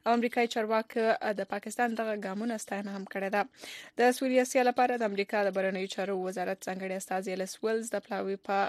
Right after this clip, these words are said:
مشرۍ د اسلام آباد په څلور ورځنی سفر ده او د ګل، اه، په ورځ یې د پاکستان د کورنیو او تجارت وزارتانو د چارواکو سره لیده کاته هم کړې. الیس ویلز په مشرۍ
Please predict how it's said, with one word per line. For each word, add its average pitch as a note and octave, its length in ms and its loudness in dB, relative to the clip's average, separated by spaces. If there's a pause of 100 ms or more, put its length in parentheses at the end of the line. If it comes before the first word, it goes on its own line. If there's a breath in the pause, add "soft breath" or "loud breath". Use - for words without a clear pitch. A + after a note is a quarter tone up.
(160)
مشرۍ G3+ 340 -2
د G3+ 60 -4
اسلام G3 340 -6
آباد G#3 220 2 (100)
په G3 80 -2
څلور A3+ 400 2
ورځنی G3+ 480 -4
سفر C#4 280 0
ده D4+ 160 6 (400 loud breath)
او C4+ 200 10
د B3 120 6 (200)
ګل، D4 160 6 (100)
اه، G#3+ 280 4
په A3 160 -4
ورځ A3 420 6
یې G3 80 0
د F3+ 80 -6
پاکستان A#3 540 -2
د A#3 80 0
کورنیو G#3+ 220 -2 (640)
او G#3 240 0
تجارت G#3 580 -2
وزارتانو A3 1080 0 (180)
د G#3 100 0
چارواکو A#3 480 2
سره A3 260 -2
لیده G#3+ 280 0 (120)
کاته G3 260 -6
هم F#3+ 100 -8 (140)
کړې. G#3 160 2 (640 loud breath)
الیس D4+ 240 8
ویلز F4 260 2
په D4 40 4
مشرۍ A#3+ 440 2